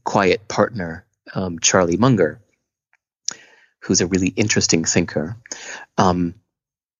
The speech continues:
Charlie Munger gave this interesting advice to young investors. So people, of course, you know, say, everybody just, you know,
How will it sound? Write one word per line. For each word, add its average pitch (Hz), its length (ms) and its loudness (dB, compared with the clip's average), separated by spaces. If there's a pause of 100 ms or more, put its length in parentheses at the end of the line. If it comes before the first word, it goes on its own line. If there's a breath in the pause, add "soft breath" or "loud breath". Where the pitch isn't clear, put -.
(100)
Charlie 170 260 2
Munger 143 260 0
gave 104 400 -2 (180)
this 117 240 0
interesting 131 400 0
advice 92 340 -2
to - 140 -4
young 87 220 -6
investors. 87 760 -2 (280 soft breath)
So - 140 -4
people, 156 240 2
of 135 80 -2
course, 90 300 0
you 95 80 -4
know, 82 100 -8
say, - 360 -4
everybody 123 440 2
just, 104 240 -6 (1000)
you 95 100 -2
know, - 100 -14